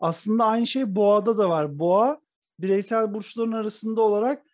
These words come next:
kendi sınırını çizmeye en yatkın burçlardan bir tanesi. Alan korumaya çok fazla dönük bir enerjisi var çünkü. O yüzden etrafına kimseyi yaklaştırmamak, yani istemediği şeyleri yaklaştırmamak,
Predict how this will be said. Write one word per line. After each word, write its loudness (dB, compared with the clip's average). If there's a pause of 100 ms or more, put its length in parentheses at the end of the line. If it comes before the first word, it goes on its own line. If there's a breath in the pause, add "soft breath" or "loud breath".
(220)
kendi -4
sınırını -4
çizmeye -6
en -6
yatkın -6
burçlardan -2
bir -8
tanesi. -6
Alan 0
korumaya -2
çok -10
fazla -4
dönük -8
bir -6
enerjisi -8
var -8
çünkü. -10 (360 soft breath)
O 2
yüzden -4
etrafına -4
kimseyi -6
yaklaştırmamak, -6
yani -8
istemediği -6
şeyleri -6
yaklaştırmamak, -4